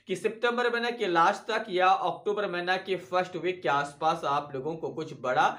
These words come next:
अपडेट मिलने वाला है। क्या अपडेट मिलने वाला, ये तो आने वाले वक्त में ही आपको पता चलेंगे।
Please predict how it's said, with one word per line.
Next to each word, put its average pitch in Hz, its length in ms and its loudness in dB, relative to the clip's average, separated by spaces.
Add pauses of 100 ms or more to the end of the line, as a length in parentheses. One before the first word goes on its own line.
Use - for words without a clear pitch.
(280)
अपडेट 143 640 0
मिलने 127 380 -2
वाला 95 280 -4
है। - 180 -18
क्या 190 180 2
अपडेट 208 400 2
मिलने 202 240 -2
वाला, 196 280 4
ये 170 200 2
तो 170 180 -2
आने 151 260 0
वाले 151 300 2
वक्त 147 400 -4
में 139 140 -4
ही 165 240 -6
आपको 135 400 -2
पता 120 380 -8
चलेंगे। 160 520 -2